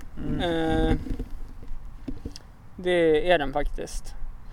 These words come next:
Speaker 2: Hade ju i och för sig varit intressant om de ändrade vattenpolo till en vinteridrott.
Speaker 1: Kul.
Speaker 2: Kör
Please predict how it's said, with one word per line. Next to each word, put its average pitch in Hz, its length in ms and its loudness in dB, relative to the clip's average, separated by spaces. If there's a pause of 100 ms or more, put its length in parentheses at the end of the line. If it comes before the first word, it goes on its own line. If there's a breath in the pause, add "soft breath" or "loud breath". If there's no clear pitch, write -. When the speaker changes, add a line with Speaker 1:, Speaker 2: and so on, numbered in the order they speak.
(180 soft breath)
Speaker 2:
Hade 180 260 6
ju 226 120 4
i 175 40 2
och - 40 -2
för 165 120 -2
sig 156 160 4
varit 151 140 2
intressant 147 840 0 (160)
om 156 120 -2
de 147 200 0 (420)
ändrade 147 640 2
vattenpolo 160 920 2
till 143 240 -4
en 143 120 -4
vinteridrott. 151 960 -2 (1000)
Speaker 1:
Kul. - 300 -6 (360)
Speaker 2:
Kör 147 360 4